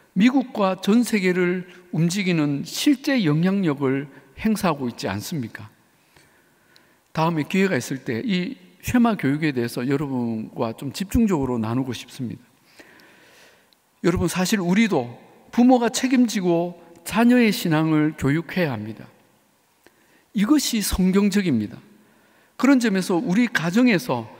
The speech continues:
현실적으로 할 수 있는 가장 최선의 신앙 교육이 무엇이겠습니까?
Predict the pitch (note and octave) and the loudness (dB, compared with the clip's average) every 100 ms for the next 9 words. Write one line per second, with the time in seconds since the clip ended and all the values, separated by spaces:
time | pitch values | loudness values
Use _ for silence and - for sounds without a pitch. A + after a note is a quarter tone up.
0 | - - - - B3 A3 C4+ C4 C4 A#3 | -20 -20 -4 2 2 4 2 0 0 0
1 | G3+ F#3 G#3+ A#3 G#3+ E3 E3 F3 A#3+ A#3 | 0 0 0 -2 0 0 0 -2 0 0
2 | - - B3+ C4+ B3 G3+ - F#3 F#3+ F#3 | 0 -2 0 2 2 0 -2 -2 -2 -4
3 | F3+ - - _ _ - D#3 D#3 F3+ F#3 | -8 -16 -20 _ _ -8 -2 0 0 0
4 | E3 C3 E3 F3 G3+ C3+ - A#2+ G#2+ - | 0 2 2 2 -2 -4 -6 -8 -10 -16